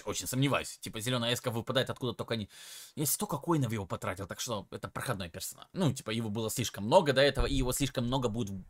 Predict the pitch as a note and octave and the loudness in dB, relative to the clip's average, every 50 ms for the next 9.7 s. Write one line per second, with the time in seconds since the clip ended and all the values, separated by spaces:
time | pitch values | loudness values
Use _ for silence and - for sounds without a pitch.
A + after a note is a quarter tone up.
0 | _ - - - A2 A2+ G#2+ G2 F3+ - - - - _ - - - - - - | _ -6 -4 -4 -2 -2 -4 -6 -6 -6 -8 -10 -12 _ -18 -18 -18 -18 -14 -4
1 | - F#3 - D#3+ F#3+ F3+ - A3+ A#3+ C4 C#4 C4 A#3+ F#3+ D#3+ D3+ G#3+ B3 - - | -2 0 0 0 0 0 2 2 4 4 4 6 6 4 4 2 4 4 4 4
2 | G3+ F#3+ F#3 F3 - G3 G3 - - - D#3+ E3 E3+ D#3+ D#3 E3 F3 E3 D3 A#2+ | 4 2 2 2 2 2 2 2 2 4 6 6 8 8 12 12 12 12 12 12
3 | A2+ G#2 F#2+ - - D3+ C#3 C3+ A#2+ A2 G2 A2 C#3+ F3 G3 E3 - - - D#2 | 10 4 2 2 6 6 6 8 6 4 10 12 12 12 12 12 12 8 2 -10
4 | - - - F#2 - - A#2 A2+ - - G2 G2+ A#2 A#2 A#2 A2 - - B2 A#2+ | -10 -10 -12 -12 -10 -6 -6 -6 -4 0 2 2 2 2 0 -2 -2 0 -2 -2
5 | A2 - - A#2 G#2+ - - G#2+ G#2 G2 - - - G3 D4 C#4+ A#3+ D#3 G2+ F2+ | -2 -2 -4 -6 -6 -2 -2 -2 -2 -2 -2 -4 -2 0 2 2 4 4 4 4
6 | E2 C#2+ - - - - - - - - D#3 C3 C3+ - A2+ - _ _ _ _ | 2 -2 -6 -12 -18 -20 -16 -6 2 6 6 6 6 2 -4 -4 _ _ _ _
7 | - - - - D#3 C3+ C3 - G#3 C4+ C#4 A3 D#3 - C3 - - C#3 B2+ A#2 | -6 -4 0 2 2 2 6 10 12 12 12 12 8 4 2 2 4 4 4 4
8 | A2+ - - B2 G#2 G#2+ A2 G2 _ - E3 F3 A3 A3+ E3 A2+ G#2 G2 A2 G2+ | 2 2 2 0 0 0 -6 -6 _ -2 2 8 10 10 10 10 6 4 -4 -6
9 | F#2 - - A2+ A#2 E3 B3+ C4+ A3 D3+ C3 - - - | -4 -4 -4 -2 6 8 10 10 10 8 4 2 0 -2